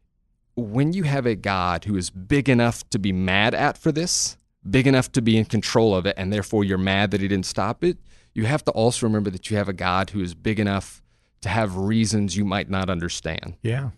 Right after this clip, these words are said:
Speaker 1: You know what I mean? Like,
Speaker 2: No,
Speaker 1: uh,
Speaker 2: I
Speaker 1: that, that, that he's, if he's transcendent enough to stop it, he's transcendent enough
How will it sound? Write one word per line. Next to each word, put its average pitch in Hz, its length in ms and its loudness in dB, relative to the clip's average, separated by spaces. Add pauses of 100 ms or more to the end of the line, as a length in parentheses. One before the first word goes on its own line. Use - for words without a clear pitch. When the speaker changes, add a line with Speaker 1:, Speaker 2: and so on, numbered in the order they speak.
(140)
Speaker 1:
You 113 100 2
know 113 60 4
what 113 80 4
I - 20 4
mean? 117 320 4
Like, 120 160 6
Speaker 2:
No, 196 140 6
Speaker 1:
uh, - 20 4
Speaker 2:
I 123 240 2
Speaker 1:
that, 123 280 0
that, 120 200 2
that 117 260 0 (360)
he's, 117 460 2
if 120 160 -6
he's 120 160 0
transcendent 185 640 4
enough 156 220 6
to 123 100 0
stop - 380 0
it, 95 100 -4
he's 110 180 0
transcendent 131 640 2
enough 117 400 4